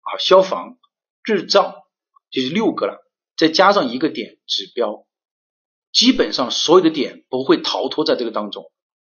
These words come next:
啊。这个不说百分之百，百分之八十五点在里面。对于 <coughs> 选址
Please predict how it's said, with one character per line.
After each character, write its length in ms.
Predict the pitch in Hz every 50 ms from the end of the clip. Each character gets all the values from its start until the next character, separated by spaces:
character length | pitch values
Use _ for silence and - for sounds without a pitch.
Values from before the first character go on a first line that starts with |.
| _ _ _ _ _ _ _ _
啊。 260 | 117 110 107 107 107 _ _ _ _
这 140 | - 240 247
个 320 | 214 202 170 - - -
不 80 | - 294
说 180 | - 277 277
百 140 | 269 - -
分 100 | - 302
之 60 | 311
百， 240 | 320 - - - - _ _ _ _ _ _ _ _
百 140 | 107 101 101
分 100 | 123 127
之 60 | 127
八 180 | - 139 147 151
十 160 | - - 120
五 200 | 110 101 - _ _ _ _ _ _ _ _ _ _ _
点 240 | - 127 110 - 104
在 100 | - 127
里 160 | 117 107 98
面。 40 | - - _ _ _ _ _ _ _ _ _ _ _ _ _ _ _ _ _ _ _ _
对 180 | - 262 247 202
于 480 | 170 170 175 196 202 - - - - _ _ _ _ _ _ _ _ _ _ _ _ _ _ _ _ _ _ _
<coughs> 1400 | - - - - - - - - - _ _ _ _ _ _ _ _ _ _ _ _ _ _ _ _ _ _ _
选 500 | - - - - 151 156 175 214 - -
址 440 | - - 135 113 95 95 92 -